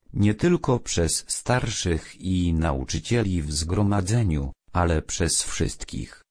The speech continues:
którzy mienią się być uczniami Chrystusowymi.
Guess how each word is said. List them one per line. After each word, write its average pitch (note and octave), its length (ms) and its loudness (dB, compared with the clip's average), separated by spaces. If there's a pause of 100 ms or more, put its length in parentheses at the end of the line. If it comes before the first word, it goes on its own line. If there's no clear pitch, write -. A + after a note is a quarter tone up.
(140)
którzy E2+ 400 0
mienią A#2 560 4
się F#2+ 200 0
być D#2+ 300 -2
uczniami F2 720 0
Chrystusowymi. F2 1080 0